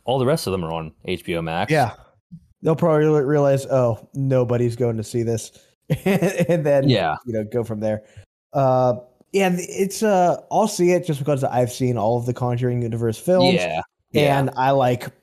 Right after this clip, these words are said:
Speaker 2: horror movies. You know, give me
Speaker 1: Yeah.
Speaker 2: something, I guess.
Speaker 1: Like, I was
Speaker 2: Uh,
Speaker 1: fully expecting to just go into this and it was gonna suck shit and be terrible, but it, it was watchable. So,
Speaker 2: Okay.
Speaker 1: good for it.
Speaker 2: I'll be curious to see. I mean, it has,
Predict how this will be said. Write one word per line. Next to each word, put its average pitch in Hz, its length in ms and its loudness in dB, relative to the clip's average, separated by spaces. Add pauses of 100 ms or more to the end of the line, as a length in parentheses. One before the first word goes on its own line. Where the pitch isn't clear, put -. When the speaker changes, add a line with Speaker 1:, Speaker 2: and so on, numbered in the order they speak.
(360)
Speaker 2:
horror 127 340 0
movies. 101 400 -6
You 104 60 -8
know, 107 120 -2
give 127 180 -2
me - 140 4
Speaker 1:
Yeah. 95 100 2
Speaker 2:
something, 107 360 -2
I 98 80 -8
guess. 104 380 -6 (840)
Speaker 1:
Like, 151 200 0
I 196 100 2
was 254 120 4
Speaker 2:
Uh, 196 60 2
Speaker 1:
fully 196 180 2
expecting 151 440 -4
to 110 60 0
just 104 240 -8
go 127 140 2
into 113 100 0
this 113 200 -2
and 104 100 -4
it 104 60 -2
was 95 140 -4
gonna 90 220 -4
suck - 480 -4
shit 107 440 -2
and 101 220 -4
be 98 120 -2
terrible, 107 320 0
but 139 120 0
it, 240 200 -4
it 214 100 0
was 254 120 2
watchable. 180 600 -2 (520)
So, 113 240 0
Speaker 2:
Okay. 113 100 -6 (360)
Speaker 1:
good 180 180 -2
for 208 120 0
it. - 240 -2 (720)
Speaker 2:
I'll 156 120 2
be 226 180 -2
curious 143 580 0
to 127 120 -2
see. 131 220 -6
I 135 120 2
mean, 139 300 0
it 151 100 2
has, 135 320 2